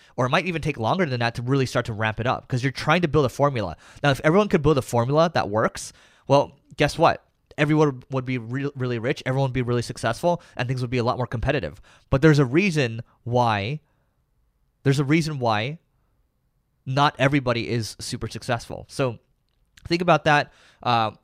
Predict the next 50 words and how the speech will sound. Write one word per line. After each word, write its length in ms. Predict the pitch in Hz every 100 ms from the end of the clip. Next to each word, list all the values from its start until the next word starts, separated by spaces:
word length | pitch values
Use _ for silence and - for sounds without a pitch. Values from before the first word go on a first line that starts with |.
| _ _ -
look, 240 | 131 - _ 127
there's 160 | 127
so 100 | 180
many 120 | 180
different 200 | 165 156
things 160 | 147 135
we 60 | 131
can 100 | 131
talk 160 | 123
about 180 | 123 104
from 120 | 117
a 20 |
customer 280 | 117 123 113
acquisition 360 | 110 117 110 117
standpoint. 540 | 123 113 117 117 104 - _ _
Uh, 220 | 113 107
I'll 80 | 120
t-, 80 | -
I'll 100 | 139
talk 180 | 143 143
about 160 | 131
some 120 | 127 120
more 300 | 131 131 -
new 240 | 127 139 131
things 300 | 131 117 -
next 180 | 135
time, 200 | - 123
but 140 | 117 110
hopefully 300 | 131 120 117
this 160 | 113
is 80 | 113
enough 280 | 113 117 113
for 100 | 120
this 180 | 175 -
time. 340 | 175 156 151 - - - _
Um, 440 | 117 117 117 113 -
now, 400 | 139 127 127 - 127
guys, 400 | 143 147 147 - _ _ _ -
uh, 180 | 120 -
one 240 | 135 143
thing 180 | 147 139
I'll 120 | 127
do 140 | 127
again 340 | 131 127 147 175
is 320 | 131 123 110 _ _ _ _ _ _ _ _ - -
when 140 | 139
I'm 120 | 165
doing 160 | 151 143
these 140 | 120
lives, 380 | 107 104 139 -